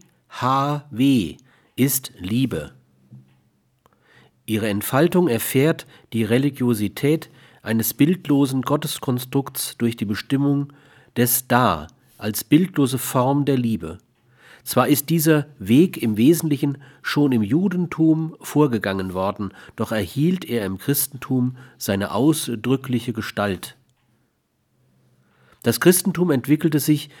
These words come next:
in seinen wesentlichen Zügen durch das Leben und die Botschaft eines Mannes, den die Römer Jesus nannten und dem die Heidenchristen den Beinamen Messias gaben,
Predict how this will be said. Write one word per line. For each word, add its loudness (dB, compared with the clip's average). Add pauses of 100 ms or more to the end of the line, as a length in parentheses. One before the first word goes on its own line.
(140)
in 0
seinen 2
wesentlichen 4
Zügen 0
durch 0
das -4
Leben 2
und -4
die -4
Botschaft -2 (460)
eines 0
Mannes, 0 (300)
den 4
die 2
Römer 2 (300)
Jesus 4
nannten -4 (800)
und -6
dem 4 (260)
die 2
Heidenchristen 0 (880)
den 0
Beinamen 0 (200)
Messias 0
gaben, -10